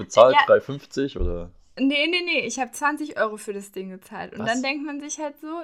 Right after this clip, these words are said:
Speaker 2: das Papier drückt durch. Und wenn ich das jetzt in zwanzig Jahren noch lesen will und dann aber die Schrift von der einen Seite auf der anderen Seite dann schon so durchgesapscht ist, weiß ich ja nicht, was damit passiert.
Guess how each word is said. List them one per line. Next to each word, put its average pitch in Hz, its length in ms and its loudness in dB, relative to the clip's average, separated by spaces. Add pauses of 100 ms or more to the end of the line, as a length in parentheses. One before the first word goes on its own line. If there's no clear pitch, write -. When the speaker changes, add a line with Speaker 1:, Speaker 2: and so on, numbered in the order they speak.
Speaker 2:
das 247 220 -10
Papier 311 420 -8
drückt 294 380 -16
durch. 214 380 -2
Und 226 120 -6
wenn 247 140 -4
ich 311 80 -14
das 277 160 -12
jetzt 294 160 -14
in 269 140 -12
zwanzig 311 400 -8
Jahren 294 180 -10
noch 294 160 -18
lesen 294 320 -10
will 226 100 -6
und 220 100 -12
dann 226 140 -6
aber 262 140 -10
die 233 80 -16
Schrift - 320 -16
von 269 120 -14
der - 200 -4
einen 294 280 -4
Seite 254 280 -6
auf 226 100 -20
der - 160 -18
anderen 277 300 -8
Seite 240 240 -6
dann 240 100 -14
schon 233 200 -12
so 233 80 -14
durchgesapscht 226 960 -8
ist, 233 240 -18
weiß 214 280 -4
ich - 120 -18
ja 254 80 -16
nicht, 240 220 -12
was 233 100 -18
damit 233 300 -8
passiert. 254 500 -12